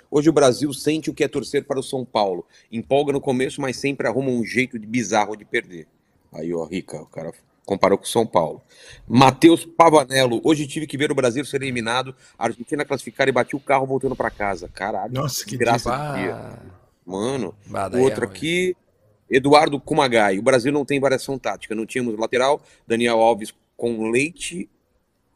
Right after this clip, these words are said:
Speaker 1: De-, Daniel Alves com Leite. Neymar deveria ser o primeiro a bater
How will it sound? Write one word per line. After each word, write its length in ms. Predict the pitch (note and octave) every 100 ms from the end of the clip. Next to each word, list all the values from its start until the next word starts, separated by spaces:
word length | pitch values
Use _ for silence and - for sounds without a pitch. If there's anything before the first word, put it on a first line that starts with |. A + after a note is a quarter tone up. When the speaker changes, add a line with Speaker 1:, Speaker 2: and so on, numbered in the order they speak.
| _ _ _
Speaker 1:
De-, 480 | F#2 - F#2 F#2+ C3
Daniel 360 | - G2+ A#2 A#2
Alves 140 | A2
com 180 | - A#2
Leite. 460 | A2+ C3+ - - - _ - _
Neymar 380 | A2 A#2+ A#2 C3+
deveria 320 | A#2+ A#2 A#2
ser 160 | - A2
o 20 |
primeiro 360 | - A2+ B2 B2
a 20 |
bater 380 | A#2+ - B2